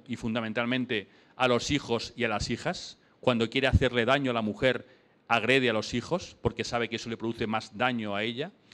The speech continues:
A veces dirige la violencia contra la madre, las amigas o los hermanos o las hermanas de la mujer. A veces, cuando hay una separación, lo hacen contra la nueva pareja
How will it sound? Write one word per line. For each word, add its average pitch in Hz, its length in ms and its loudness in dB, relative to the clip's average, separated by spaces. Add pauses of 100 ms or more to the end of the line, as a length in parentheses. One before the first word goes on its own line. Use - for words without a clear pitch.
(120)
A 120 80 2
veces 135 420 4
dirige 123 340 -2
la 123 100 2
violencia 123 600 0 (280)
contra 120 320 0
la 110 120 2
madre, 127 480 4 (340)
las 101 440 -4
amigas 127 720 2
o 113 120 2
los 104 200 4
hermanos 127 600 0
o 117 40 -6
las 104 180 -4
hermanas 113 440 0
de 113 100 -6
la 104 80 -4
mujer. 143 400 -2 (200)
A 120 100 -2
veces, 131 360 2
cuando 123 280 2
hay 127 100 6
una 127 120 2
separación, 120 800 0 (340)
lo 123 160 6
hacen 123 280 2
contra 123 340 2
la 117 100 0
nueva 127 360 6
pareja 117 500 2